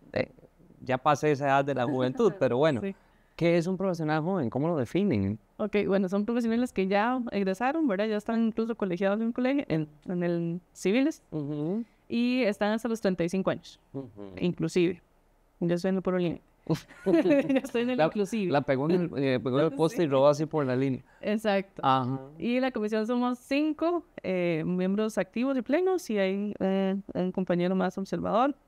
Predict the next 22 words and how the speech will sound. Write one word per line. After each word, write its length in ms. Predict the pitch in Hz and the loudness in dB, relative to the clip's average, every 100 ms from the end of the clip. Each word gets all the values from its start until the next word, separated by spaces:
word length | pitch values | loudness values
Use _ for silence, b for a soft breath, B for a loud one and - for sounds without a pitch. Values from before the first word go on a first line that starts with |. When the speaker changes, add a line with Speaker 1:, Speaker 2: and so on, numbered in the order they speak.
| _ | _
Speaker 2:
Ahí 240 | - 180 175 | -4 -2 0
tenemos 440 | 196 196 202 202 | 0 2 2 0
enfoques 540 | 180 196 190 208 202 | -2 -2 -2 -2 -2
desde, 800 | 196 196 196 190 196 208 214 214 | 0 0 0 -2 0 0 0 -2
bueno, 260 | - 180 170 | -2 -2 0
una 280 | 175 185 190 | 0 0 -2
per-, 180 | 180 - | -6 -4
que, 240 | 180 190 - | -4 -4 -6
que 80 | - | -6
está 160 | 180 185 | -4 -2
en 80 | 196 | 0
ingeniería 340 | 202 180 175 | 0 0 0
ambiental, 540 | 180 185 190 277 285 b b b b b b _ - | 0 -2 0 0 0 b b b b b b _ -2
eh, 220 | 190 - | -2 0
otra 280 | 202 196 214 | -2 0 -2
que 60 | 185 | -2
está 280 | 190 190 | -2 -2
en 480 | 196 190 180 165 - | 0 0 0 -2 -2
manejo 460 | 175 170 185 190 180 | -2 -2 0 0 0
del 80 | 165 | 0
recurso 300 | 165 180 240 | -2 -2 0
hídrico, 460 | 277 254 233 285 | 2 0 0 -2